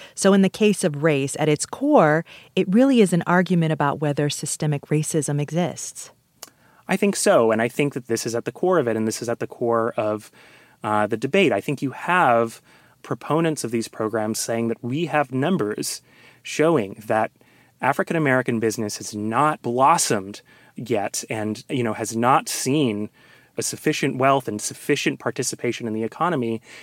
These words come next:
Speaker 2: and these programs are needed now more than ever. Um, and then you have activists and, and politicians who are challenging the program saying, you know, how long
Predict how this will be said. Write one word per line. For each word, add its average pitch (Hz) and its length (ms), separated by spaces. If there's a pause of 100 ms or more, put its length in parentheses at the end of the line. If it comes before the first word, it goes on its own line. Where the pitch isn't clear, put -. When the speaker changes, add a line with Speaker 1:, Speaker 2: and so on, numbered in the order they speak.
(120)
Speaker 2:
and 120 180
these 143 400
programs 123 600
are 120 100
needed 123 340
now 120 220
more 117 220
than 117 120
ever. 147 420 (500)
Um, 147 320
and 156 120
then 175 120
you 185 120
have 151 420
activists 135 800
and, 110 360 (380)
and 110 140
politicians 123 600
who 120 120
are 117 300
challenging 180 460
the 131 80
program 127 440
saying, 131 420 (760)
you 139 140
know, 127 120
how 180 200
long 147 540